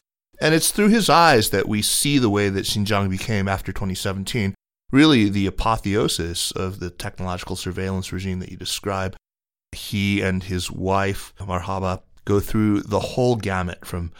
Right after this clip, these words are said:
facial recognition to fingerprinting to blood drawn presumably for D N A and other biometrics. And he even recounts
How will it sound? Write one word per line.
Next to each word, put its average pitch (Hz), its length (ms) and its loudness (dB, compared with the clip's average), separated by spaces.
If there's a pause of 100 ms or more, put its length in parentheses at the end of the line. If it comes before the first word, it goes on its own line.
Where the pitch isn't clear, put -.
(320)
facial 110 360 2
recognition 95 800 -2
to 92 140 -6
fingerprinting 92 760 -2
to 87 200 -6 (420)
blood 104 480 6
drawn 92 480 2
presumably 90 720 -4 (140)
for - 140 -8
D 92 200 -6
N 90 120 -4
A 95 120 -4
and 90 120 -4
other 87 120 -8
biometrics. 90 800 -8 (140)
And 104 120 2
he 107 100 6
even 107 260 4
recounts 98 580 -2